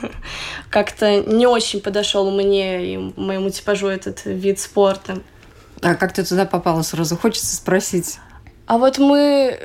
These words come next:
Speaker 1: Настал такой период в жизни, когда мы с мамой осознали, что в моей жизни не, нет спорта. Вот, э, ничем я не занималась, только ходила в школу и как раз играла на пианино.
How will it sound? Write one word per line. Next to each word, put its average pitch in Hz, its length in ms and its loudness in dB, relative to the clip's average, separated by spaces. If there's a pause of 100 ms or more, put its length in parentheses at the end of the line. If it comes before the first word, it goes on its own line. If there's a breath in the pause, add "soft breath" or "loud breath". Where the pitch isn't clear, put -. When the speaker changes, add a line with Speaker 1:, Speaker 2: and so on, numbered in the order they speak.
(140)
Speaker 1:
Настал 262 360 2
такой 262 240 -2
период 302 280 0
в 269 40 -4
жизни, 247 340 -4
когда 220 320 -2
мы 233 120 -2
с - 60 -6
мамой 214 220 -2
осознали, 214 400 -2
что 226 160 -8
в 202 60 -2
моей 202 220 2
жизни 240 360 -2
не, 208 240 2
нет 233 180 0
спорта. 196 460 -2
Вот, - 340 -8
э, 120 220 -8
ничем 240 380 2
я 233 60 0
не 220 100 2
занималась, 277 760 2
только 185 280 -4
ходила 202 360 -2
в 196 60 -6
школу 302 460 0
и 226 260 -2
как - 160 -4
раз 202 180 -2
играла 208 260 2
на 202 120 2
пианино. 202 540 0